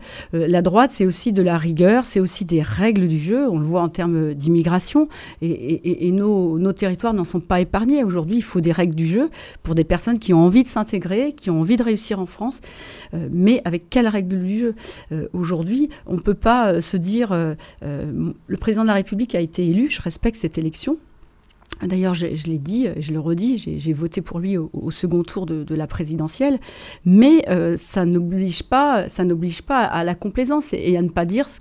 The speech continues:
qui ne va pas. Et aujourd'hui, euh, la confiance, alors on entend les grands discours, et d'ailleurs, c'est, je pense qu'il y a une forme d'excellence, euh, du président dans cette, dans cette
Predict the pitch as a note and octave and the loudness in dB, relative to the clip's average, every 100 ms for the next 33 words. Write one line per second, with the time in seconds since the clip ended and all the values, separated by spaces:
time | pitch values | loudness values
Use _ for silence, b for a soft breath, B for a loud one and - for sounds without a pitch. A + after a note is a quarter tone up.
0 | - - A#3+ G3+ G#3+ - - B B B | -14 2 4 4 0 -4 -10 B B B
1 | B - D#3+ E3 D#3 D#3+ F3+ A#3+ D#4 B | B -2 0 2 2 2 2 2 2 B
2 | B - C3+ D#3 F3 G#3 - A3+ A3 E3 | B -10 -2 0 0 -2 -2 -2 -2 -2
3 | D#3 D#3+ D#3+ D#3 G3 F#3 - - D#3+ C3+ | 0 2 2 0 0 0 0 -6 -8 -6
4 | - - - A#3 G#3+ D#3 D#3 F3 D#3+ - | -8 -8 -4 -2 -2 -2 -2 -2 -4 -8
5 | C#3+ B B B - - D3+ - C#3+ C3 | -10 B B B -18 -14 -12 -10 -8 -8
6 | - D3 D3 D#3 D#3 D3 D#3 - B3+ C4 | -10 -12 -8 -2 0 0 -2 0 0 -2
7 | - D#3+ C#3+ C#3+ C#3 C#3+ C#3+ - D#3+ D3+ | -6 -8 -8 -8 -8 -8 -6 -4 -2 0
8 | F3 F#3 D#3 D3 C#3+ D3 - - D3 B | 0 0 0 -4 -6 -8 -8 -14 -16 B
9 | B B B B D3+ C#3+ C#3 D#3 D3+ | B B B B -8 -8 -8 -10 -10